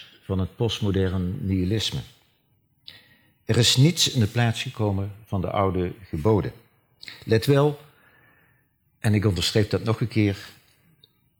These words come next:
ik roep niet op tot een conservatief reveil en al zeker niet tot een terugkeer van de kerkelijke discipline. Wat ik beweer is dat we, als alles relatief is, jongeren laten ronddwalen in een vacuüm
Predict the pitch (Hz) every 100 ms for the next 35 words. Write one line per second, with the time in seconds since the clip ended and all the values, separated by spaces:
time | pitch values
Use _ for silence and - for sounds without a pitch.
0 | _ _ _ - 143 - 143 147 139 127
1 | - 110 - 117 87 90 110 101 - 80
2 | 95 87 117 107 110 110 - - 107 110
3 | 110 95 117 110 95 98 107 92 87 107
4 | 98 104 90 85 85 80 - 87 90 82
5 | 82 80 - 127 90 69 - - 113 95
6 | 92 110 139 127 127 120 - - 117 104
7 | - 98 95 - _ _ _ _ _ _
8 | _ - 92 - - - 151 147 - 120
9 | 113 - 127 101 104 - - - 95 123
10 | 110 107 92 92 92 80 95 110 95 98
11 | 95 98 - 95 80 87 104 101 92 90